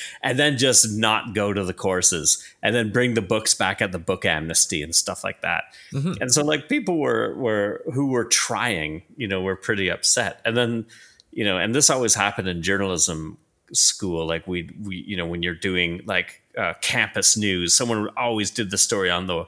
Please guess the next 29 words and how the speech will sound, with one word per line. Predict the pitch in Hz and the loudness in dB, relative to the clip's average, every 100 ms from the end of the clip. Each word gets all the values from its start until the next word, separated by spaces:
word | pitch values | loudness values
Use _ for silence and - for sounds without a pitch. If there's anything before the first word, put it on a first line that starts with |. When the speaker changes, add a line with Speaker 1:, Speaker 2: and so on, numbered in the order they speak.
| - - - - | -10 -20 -18 -4
Speaker 1:
one | 113 113 | -2 0
person | 107 110 107 104 | 0 0 2 0
who | 95 | -2
didn't | 85 135 120 113 | 0 0 0 -2
fit | 113 - 110 | -2 0 0
in | 107 104 | 0 0
academically | 95 98 107 98 101 98 110 | 0 0 -4 -2 -2 -4 -4
in | 95 | -4
high | 92 90 | 0 2
school | 92 - 98 92 90 | 4 2 2 -2 -2
and | 87 85 | -2 -2
got | 107 101 | 0 0
into | 95 92 | -2 -6
Carleton | - 90 90 92 95 | -2 0 0 -2 -6
with | 92 92 | -8 -4
a | |
sixty | - 98 - | -2 -2 -4
percent | 107 107 - 117 | -4 -2 -2 -2
and | 110 | -6
then | 113 104 | -8 -8
flourished | - - 131 135 127 120 - | -8 -4 0 2 2 2 0
and | 117 | 0
made | 110 120 | -2 -2
the | 110 | -2
dean's | 101 113 117 120 110 | -2 -2 -2 0 0
list. | 113 101 - - | 0 2 2 0
And | 107 | -2
it's | - | -4
like, | 123 | -4